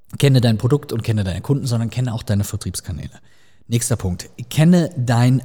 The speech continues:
Marketing. Also zu wissen, mit welcher Strategie gehst du da rein? Die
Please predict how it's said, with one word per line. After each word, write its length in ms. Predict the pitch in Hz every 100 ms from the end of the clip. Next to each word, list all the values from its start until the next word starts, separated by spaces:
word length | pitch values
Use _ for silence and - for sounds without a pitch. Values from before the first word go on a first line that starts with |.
| -
Marketing. 1000 | 107 110 107 131 - 107 - 101 85 95 - - - - - -
Also 360 | 135 135 127 - -
zu 400 | - 135 117 110
wissen, 540 | 135 175 - 196 220 - - - - - -
mit 160 | 117 104
welcher 320 | 131 170 165
Strategie 880 | - - - 120 117 120 151 151 120 -
gehst 400 | 120 117 - -
du 120 | 98 95
da 180 | 92
rein? 400 | 92 - 73 - - -
Die 80 | -